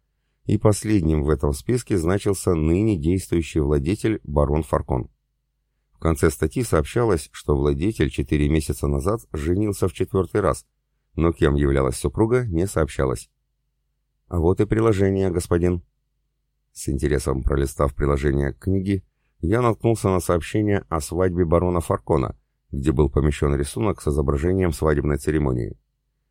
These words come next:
Рассмотрев рисунок, я сразу распознал в невесте свою бывшую в подвенечном наряде и её хахаля в парадном мундире с рюшечками и бантиками почему-то сиреневого цвета.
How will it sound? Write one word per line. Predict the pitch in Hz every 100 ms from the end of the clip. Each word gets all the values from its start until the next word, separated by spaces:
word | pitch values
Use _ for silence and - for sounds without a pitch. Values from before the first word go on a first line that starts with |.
| _
Рассмотрев | 69 76 76 80 - 107 82
рисунок, | 69 - 104 117 113 _
я | 80 73
сразу | - 80 82 73
распознал | 69 - 71 73 76
в | 69
невесте | 73 92 117 -
свою | - 82 85 78
бывшую | 64 90 104 - 92
в | 82
подвенечном | - 71 76 80 - 73 69
наряде | 69 92 92 90 - _ _
и | -
её | 95 117 123
хахаля | - 71 78 73
в | 69
парадном | 78 76 69 71
мундире | 71 76 90 101 101 -
с | -
рюшечками | 98 - 85 - 80
и | 76
бантиками | 69 95 - - 76 71
почему-то | 76 - 85 - 82 -
сиреневого | - 92 76 69 67 67 78
цвета. | - 67 -